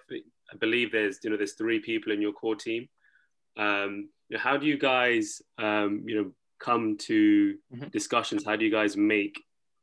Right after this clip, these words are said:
Speaker 1: um, you know, how do, who decides when you, when you, when you have bust ups, um, or disagreements? You know, how, what's your process to, you know, try and agree what's the next steps? 'Cause, uh, you know, I'm, I'm working in a team, and, you know, we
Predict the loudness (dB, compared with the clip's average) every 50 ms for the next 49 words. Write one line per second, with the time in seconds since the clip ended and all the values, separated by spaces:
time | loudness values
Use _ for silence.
0 | _ -6 -4 -2 0 0 0 0 0 -2 -2 -4 -6 -6 -8 -10 -14 _ _ _
1 | _ _ -4 -2 0 0 2 0 0 0 0 2 2 2 2 0 -2 -2 0 0
2 | 0 0 -2 -2 0 -2 -2 -2 -2 0 0 2 0 0 0 0 0 0 0 -2
3 | -2 -2 0 0 0 0 -2 -2 0 0 0 0 -2 -8 -16 -16 -18 _ _ _
4 | _ _ _ _ _ -6 -2 -2 0 0 0 -2 -2 -2 0 0 0 0 -2 -4
5 | -2 -4 -2 0 4 4 4 4 4 2 0 -2 -4 -4 -4 -2 -2 -4 -6 -6
6 | -6 -6 -6 -6 -4 -4 -4 -4 -2 0 0 0 0 0 -2 -6 -8 -8 -8 -6
7 | -4 -2 -2 -2 -2 -4 -4 -6 -8 -8 -8 -8 -8 -8 -8 -6 -4 -4 -4 -4
8 | -4 -6 -4 -4 -4 -2 -2 -4 -6 -6 -6 -6 -6 -6 -6 -8 -10 -8 -6 -6
9 | -6 -8 -10 -14 -10 -8 -6 -6 -6 -4 -4 -2 0 0 2 2 2 0 -2 -2
10 | -4 -2 -2 0 0 0 -2 -4 -4 -4 -4 -4 -4 -6 -4 -2 -2 -2 -2 -2
11 | -6 -8 _ _ -20 -20 _ _ _ -10 -6 -6 -4 -2 -2 -2 -2 -2 -4 -6
12 | -10 -14 -12 -8 -4 0 2 4 4 4 4 2 0